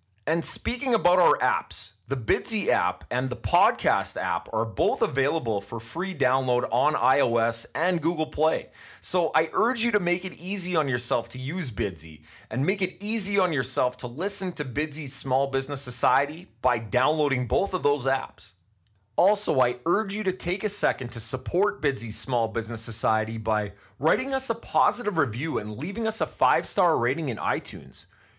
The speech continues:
Your support will allow us to continue bringing you inspiring stories from successful entrepreneurs and successful small business owners.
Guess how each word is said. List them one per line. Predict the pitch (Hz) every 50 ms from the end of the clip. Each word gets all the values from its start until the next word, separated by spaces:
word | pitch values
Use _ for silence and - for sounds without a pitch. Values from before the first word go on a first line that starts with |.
| _ -
Your | 117 151 208 247
support | - - 226 226 - - 165 165 170 - -
will | 131 131 127 123
allow | 113 110 117 131 151 190 190
us | 196 190 -
to | - 151
continue | - - - 131 - - - 214 220 226 220 196 190
bringing | 131 98 104 131 147 170 165 160 151
you | 135 113 104 95
inspiring | - 202 - - - - - - 151 160 180 208 202 202 165 139
stories | 127 - - 131 123 120 110 104 101 98
from | - - 110 101
successful | - - - 127 - - - - 160 160 - - - 180 156
entrepreneurs | 123 147 151 156 156 - 139 - 135 131 127 131 131 131 127 123 120
and | 113 110 107 104
successful | - - 107 - - - - - 147 151 - - - 135
small | 123 - - - 131 123 123 127
business | 113 110 107 95 113 104 98 -
owners. | 87 78 73 - - - - - -